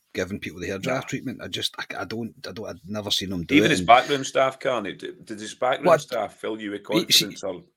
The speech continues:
Speaker 1: th-, no, see, when the, the, the, obviously it was announced that they were all released along with him, I don't know who any of them are.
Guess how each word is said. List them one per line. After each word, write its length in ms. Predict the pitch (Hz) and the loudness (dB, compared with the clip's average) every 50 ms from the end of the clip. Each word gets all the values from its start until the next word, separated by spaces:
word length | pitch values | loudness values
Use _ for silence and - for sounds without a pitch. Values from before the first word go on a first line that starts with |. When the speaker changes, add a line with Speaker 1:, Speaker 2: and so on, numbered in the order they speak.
| _ _ - | _ _ -12
Speaker 1:
th-, 180 | 160 143 - - - | -12 -12 -12 -8 -4
no, 180 | 156 160 165 | 0 2 4
see, 160 | 147 - 185 180 | 4 6 4 4
when 120 | 175 170 | 2 2
the, 60 | 170 | 0
the, 300 | 151 151 139 143 135 - - | 2 2 2 0 0 -2 -4
the, 220 | 123 131 123 131 | -4 -4 -4 0
obviously 340 | - 131 131 135 - - 123 | 2 4 4 4 4 2 2
it 40 | 113 | 0
was 80 | 110 110 | 0 0
announced 380 | 113 104 110 117 123 131 - | 0 2 2 4 4 4 2
that 140 | - 117 85 | 0 0 -2
they 60 | 107 | -2
were 120 | 98 107 110 | 0 2 4
all 180 | 107 107 101 90 85 - - 85 78 | 4 2 2 0 -8 -16 -18 -16 -12
released 400 | 87 95 101 104 110 113 - - | -8 -2 0 2 2 4 2 2
along 260 | 104 104 104 101 101 | 2 2 2 2 2
with 180 | 101 107 - - | 0 0 2 2
him, 300 | 185 160 139 - - _ _ | 2 2 2 0 -6 _ _
I 100 | - 143 | -2 0
don't 220 | 160 196 185 170 135 | 4 4 4 4 6
know 60 | 131 | 6
who 80 | 131 | 6
any 160 | 127 127 117 113 | 8 8 6 6
of 80 | 120 | 4
them 120 | 113 101 101 | 4 4 2
are. 260 | 110 135 160 151 | 4 4 2 0